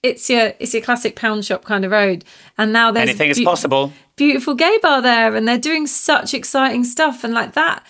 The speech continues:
Speaker 1: they've had a baby. Their parents have now moved here, actually, to be closer to them. Like, the ripple effect. And that's just one example. There's just,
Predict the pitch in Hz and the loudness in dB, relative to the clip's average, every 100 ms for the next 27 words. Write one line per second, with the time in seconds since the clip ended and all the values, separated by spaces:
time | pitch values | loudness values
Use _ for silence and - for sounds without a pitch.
0 | - - 254 233 247 330 339 277 285 254 | -10 -6 -2 -2 0 2 2 0 0 0
1 | 240 240 - 320 359 254 226 226 202 190 | 0 -2 -2 0 0 0 -2 0 2 0
2 | 185 185 - - 196 - 202 226 214 - | -2 -4 -4 -6 -6 -6 -4 -4 -4 -6
3 | 214 220 202 208 196 - - _ - 220 | -2 -2 2 0 -2 -8 -20 _ -8 -2
4 | 254 403 - 247 240 262 - - - _ | 0 0 -2 -4 -2 -4 -4 -10 -20 _
5 | _ _ _ _ _ - 277 330 330 285 | _ _ _ _ _ -4 -2 0 -2 -4
6 | 311 320 269 269 302 277 226 208 220 - | -2 0 0 -2 -2 -4 -4 0 -2 -4
7 | 254 - | -8 -10